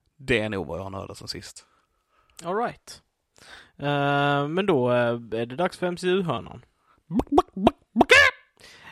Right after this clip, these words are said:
Speaker 2: Eh, och den här veckan fick vi, eh, säsongavslutningen av, eh, eh, Captain Falcon and the Winter,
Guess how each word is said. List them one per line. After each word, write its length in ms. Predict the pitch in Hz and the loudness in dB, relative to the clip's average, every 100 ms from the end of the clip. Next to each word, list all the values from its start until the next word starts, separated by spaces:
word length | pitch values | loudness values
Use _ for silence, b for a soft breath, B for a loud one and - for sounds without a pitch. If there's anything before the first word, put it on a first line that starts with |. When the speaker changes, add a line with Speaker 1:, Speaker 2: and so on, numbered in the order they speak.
| - 120 | -6 2
Speaker 2:
Eh, 420 | 123 123 123 120 - | 4 4 2 2 0
och 280 | 156 170 170 | 2 4 4
den 120 | 170 | 6
här 140 | 190 170 | 6 6
veckan 340 | 202 - 147 | 4 2 2
fick 320 | - 160 - | 2 0 0
vi, 300 | 139 135 131 | 4 4 6
eh, 420 | 131 120 131 127 127 | 4 2 2 2 0
säsongavslutningen 1120 | 143 - 175 180 131 123 127 117 123 120 120 | -4 -2 0 2 0 0 -2 -2 -4 -6 -2
av, 300 | 117 113 117 | 0 0 0
eh, 180 | 117 117 B B B - 110 | -2 -4 B B B -8 -6
eh, 340 | 104 110 104 113 | -4 -4 -6 -8
Captain 480 | - 131 - 127 127 | -2 -2 0 -6 -2
Falcon 640 | 147 120 113 117 117 117 | 2 2 0 -6 -6 -4
and 260 | 120 120 117 | -6 -4 -2
the 80 | |
Winter, 680 | 123 127 120 - 123 120 117 | 0 -2 -4 -4 -2 0 0